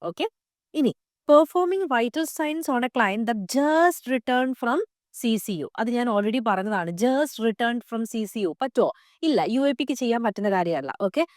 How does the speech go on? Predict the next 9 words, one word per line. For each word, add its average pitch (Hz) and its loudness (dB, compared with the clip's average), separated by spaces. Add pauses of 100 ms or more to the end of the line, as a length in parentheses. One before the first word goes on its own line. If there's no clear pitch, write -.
(160)
അപ്പൊ 285 0
നിങ്ങൾക്ക് 302 0
യൂസ് 294 0
ചെയ്യേണ്ട 302 0
സ്ട്രാറ്റജീസ് 262 -2
മനസ്സിലായല്ലോ. 208 0 (320)
Just 302 2 (140)
received, 196 -2 (220)
just 247 2